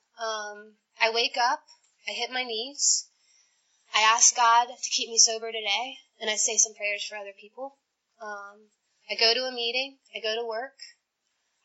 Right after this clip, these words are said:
I have a bank account, <laughs> um, I have a job, I have a spouse, <laughs> I have a car, <laughs> um,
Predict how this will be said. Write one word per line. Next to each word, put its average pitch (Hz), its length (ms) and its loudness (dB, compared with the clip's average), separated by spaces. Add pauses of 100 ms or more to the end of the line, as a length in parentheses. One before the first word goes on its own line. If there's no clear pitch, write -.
I 226 40 -2
have 226 160 2
a 214 100 -8
bank 208 240 -6
account, 262 420 0 (800)
<laughs> - 640 -16
um, 226 500 2 (280)
I - 60 6
have 294 160 6
a 330 60 0
job, 226 460 6 (640)
I 277 60 4
have 349 100 6
a 339 60 2
spouse, 277 600 4 (300)
<laughs> - 320 -8
I 254 60 8
have 285 80 6
a 269 40 -4
car, 226 560 6 (200)
<laughs> - 520 -14
um, 220 560 2